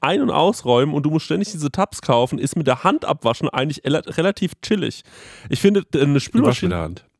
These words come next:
Speaker 1: Ja, ne?
Speaker 2: Mhm.
Speaker 1: Eine Spülmaschine ist eigentlich, kommt mir immer so vor, erst so ab so einem Drei-, Vier-Personen-Haushalt relevant.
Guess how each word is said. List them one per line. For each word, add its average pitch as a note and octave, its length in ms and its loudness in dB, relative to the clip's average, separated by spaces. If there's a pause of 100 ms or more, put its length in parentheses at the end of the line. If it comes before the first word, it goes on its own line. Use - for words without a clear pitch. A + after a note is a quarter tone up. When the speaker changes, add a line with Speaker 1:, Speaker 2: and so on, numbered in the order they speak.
(100)
Speaker 1:
Ja, C#3+ 220 4
ne? D#3+ 140 2
Speaker 2:
Mhm. E2 220 -8 (200)
Speaker 1:
Eine C#3+ 80 4
Spülmaschine G3+ 460 2
ist C#3+ 60 -4
eigentlich, F3+ 420 -4
kommt G3+ 180 0
mir F3+ 140 2
immer G#3 120 2
so F3+ 120 2
vor, - 300 -2
erst - 200 -6
so E3 80 -2
ab - 160 -6
so - 80 0
einem D3 180 0
Drei-, D#3 320 0
Vier-Personen-Haushalt C3 1120 0
relevant. F2+ 480 -2